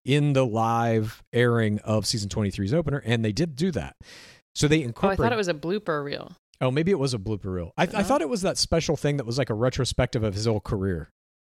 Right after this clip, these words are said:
Speaker 2: Oh, the tribute to him?
Speaker 1: Yeah. I think that's what it was. It might have been a blooper reel. Whatever it was, it was like a bonus content unlock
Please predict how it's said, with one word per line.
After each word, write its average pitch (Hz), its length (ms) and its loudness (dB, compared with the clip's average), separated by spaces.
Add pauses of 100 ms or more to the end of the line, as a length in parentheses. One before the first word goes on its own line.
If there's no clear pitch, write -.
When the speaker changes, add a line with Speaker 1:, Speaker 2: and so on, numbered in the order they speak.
(240)
Speaker 2:
Oh, 180 160 -4
the 151 140 -6
tribute 165 420 -6
to 170 100 -8
him? 175 220 -6
Speaker 1:
Yeah. 95 200 0 (1040)
I 101 60 -8
think 156 220 -4
that's 127 180 -2
what 110 80 -4
it 98 60 -10
was. 92 200 -6
It 123 80 -8
might 151 160 2
have 151 60 0
been 147 80 2
a 127 60 2
blooper 98 280 -2
reel. 85 120 -4
Whatever 196 340 2
it 135 60 0
was, 139 200 2
it 131 40 -2
was 117 120 -6
like 120 100 0
a 113 40 0
bonus 151 400 0
content 131 560 0
unlock 101 560 2